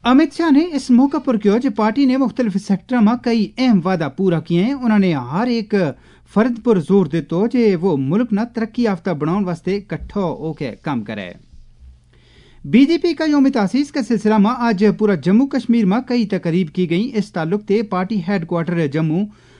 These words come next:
मुख्तलिफ जिला दफ्तरों और यूथ सतह पर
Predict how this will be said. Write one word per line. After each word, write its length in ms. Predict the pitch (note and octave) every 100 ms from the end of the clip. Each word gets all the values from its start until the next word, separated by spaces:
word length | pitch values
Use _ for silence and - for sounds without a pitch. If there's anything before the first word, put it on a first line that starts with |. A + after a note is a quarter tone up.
| _
मुख्तलिफ 480 | F3+ - A#3 A3+ G#3+
जिला 480 | F#3 C3+ G#3+ F3 F3+ -
दफ्तरों 640 | E3 C#3+ F3+ F#3+ G3+ A#3+
और 340 | A3+ G3+ E3+ B2+ - - - _
यूथ 280 | C#3 G#3+ C#4
सतह 380 | C#4 - C4 A#3
पर 200 | F#3+